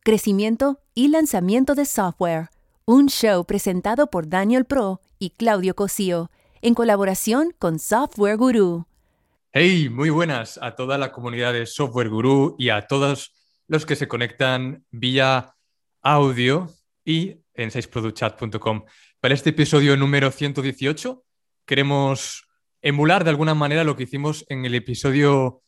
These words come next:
Speaker 2: setenta y cinco y noventa y dos, comentando, pues, en esta ocasión, artículos que salen en el blog de OpenView Partners sobre el pricing en los modelos de suscripción. ¿Y por qué este tema? Bueno, el precio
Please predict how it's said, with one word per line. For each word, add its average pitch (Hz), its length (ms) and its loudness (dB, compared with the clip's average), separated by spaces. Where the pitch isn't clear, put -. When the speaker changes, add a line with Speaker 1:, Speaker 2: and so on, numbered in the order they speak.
Speaker 2:
setenta 123 420 -4
y 117 60 -2
cinco 156 560 0
y 131 120 -2
noventa 117 380 -4
y 117 80 -2
dos, 147 460 -4
comentando, 139 960 -4
pues, 127 520 0
en 139 100 -4
esta 143 180 -2
ocasión, 156 720 -2
artículos 151 800 -4
que 120 280 -4
salen 131 320 -4
en 131 60 -4
el 123 120 -4
blog 123 260 -4
de 113 320 -6
OpenView 131 880 0
Partners 151 480 -4
sobre 117 500 -6
el 113 160 -10
pricing 156 460 -2
en 131 80 -2
los 120 100 -6
modelos 127 280 -4
de 127 80 -4
suscripción. 170 760 -6
¿Y 156 80 -2
por 156 240 -4
qué 208 80 -2
este 196 240 -8
tema? 170 300 -6
Bueno, 127 380 -8
el 131 320 -4
precio 190 640 -2